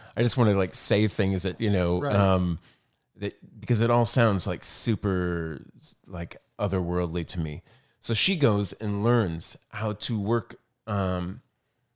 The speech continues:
Speaker 1: with a whole different set of colors. Uh, I think she, I think Ableton, um, is her, uh, her workstation of choice, and she now i-, is, like, a wizard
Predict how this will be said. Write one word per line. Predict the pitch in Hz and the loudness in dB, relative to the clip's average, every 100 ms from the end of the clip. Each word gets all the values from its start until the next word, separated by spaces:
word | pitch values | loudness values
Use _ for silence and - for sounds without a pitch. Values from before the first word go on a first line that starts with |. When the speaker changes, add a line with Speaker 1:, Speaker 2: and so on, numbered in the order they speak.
| _ | _
Speaker 1:
with | 107 101 | -4 -4
a | 87 | -2
whole | 120 127 117 | 0 0 2
different | 113 110 90 | 0 -4 -4
set | - 90 | -2 -2
of | 85 | -2
colors. | 90 85 87 - - _ _ _ - | -6 -6 -6 -10 -16 _ _ _ -8
Uh, | 90 | -6
I | |
think | 87 104 - | -4 -6 -4
she, | - 98 | -6 -4
I | |
think | 117 107 - | -2 -4 -2
Ableton, | 101 90 85 98 85 82 _ _ _ _ _ _ _ | -4 -4 -6 -6 -4 -6 _ _ _ _ _ _ _
um, | 95 90 85 82 107 | -4 -2 -2 -4 -4
is | 98 90 85 - - | -2 -2 -2 -6 -6
her, | 101 92 85 85 - _ _ _ _ _ _ | -4 -4 -4 -6 -10 _ _ _ _ _ _
uh, | - 87 76 71 53 _ _ _ _ - | -8 -6 -6 -8 -12 _ _ _ _ -14
her | 92 92 | -8 -6
workstation | 80 104 - - 95 90 - 85 | -4 -4 -6 -6 -2 -2 -2 -4
of | - | -4
choice, | - 87 85 - - _ _ _ _ _ _ _ _ _ - | -2 -2 -2 -6 -12 _ _ _ _ _ _ _ _ _ -6
and | 104 95 | -2 -2
she | - 123 131 | -2 0 0
now | 107 98 98 92 - | 2 2 2 0 -2
i-, | 104 95 92 | -4 -4 -2
is, | 98 87 | -4 -4
like, | 87 | -4
a | 82 | -4
wizard | 87 90 85 80 | -4 -4 -4 -8